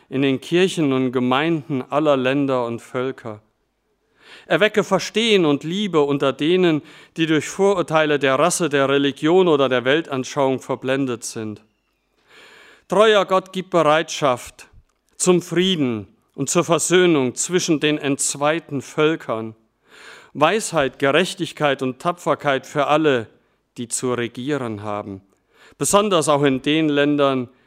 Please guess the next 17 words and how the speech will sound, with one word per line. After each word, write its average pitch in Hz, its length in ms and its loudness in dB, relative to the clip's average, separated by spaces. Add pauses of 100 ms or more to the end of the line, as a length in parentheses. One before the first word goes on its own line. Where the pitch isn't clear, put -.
(340)
die 147 100 -4
sich 135 200 -2
in 147 120 2
unseren 147 440 2
Tagen 135 500 0
neu 139 220 2
bilden 147 420 0
und 123 160 -2
abgrenzen, 131 840 -6 (600)
in 117 60 -10
denen 123 240 -2
Krieg 147 540 -4 (280)
und 117 180 -12
Bürgerkrieg 120 840 -2 (240)
und 131 220 -8 (120)
Elend 110 520 -8
herrscht. 98 460 -16